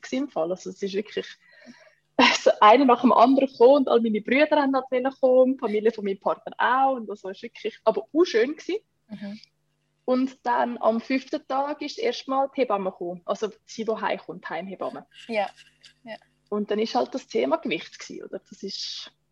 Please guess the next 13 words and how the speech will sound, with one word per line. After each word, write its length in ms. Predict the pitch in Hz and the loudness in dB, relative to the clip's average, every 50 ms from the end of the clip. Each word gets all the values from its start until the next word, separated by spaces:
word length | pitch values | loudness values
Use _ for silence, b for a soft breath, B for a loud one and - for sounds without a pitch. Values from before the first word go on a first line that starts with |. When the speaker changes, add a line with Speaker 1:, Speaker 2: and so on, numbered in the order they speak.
| _ _ _ _ _ _ _ _ - | _ _ _ _ _ _ _ _ -18
Speaker 2:
Mhm. 200 | 226 202 208 202 | -16 -16 -12 -10
Speaker 1:
ist 160 | 202 - - | -10 -8 -4
dann 80 | 233 214 | 0 2
wahrscheinlich 320 | 220 220 220 214 226 - | 2 2 2 -2 -2 -2
dann 120 | - 214 214 | -2 0 0
auch 60 | 214 | 2
für 220 | - 226 214 214 | 2 2 2 4
unsere, 580 | 208 208 208 - 208 202 202 202 202 196 196 202 _ _ _ - | 2 0 0 0 -2 -2 -2 -2 -2 -4 -6 -8 _ _ _ -6
ähm, 580 | - 208 202 196 196 202 196 190 202 196 202 - _ _ _ _ _ _ B B B B B B B B B | 0 2 4 6 6 6 4 2 0 -6 -6 -10 _ _ _ _ _ _ B B B B B B B B B
für 80 | - 233 | 2 2
unser 240 | 240 214 220 208 - | 4 4 2 0 -2
weiteres 260 | 233 220 - 240 226 | -2 0 0 -4 -4
Gespräch 300 | - - - 202 202 214 | -4 -2 2 4 2 2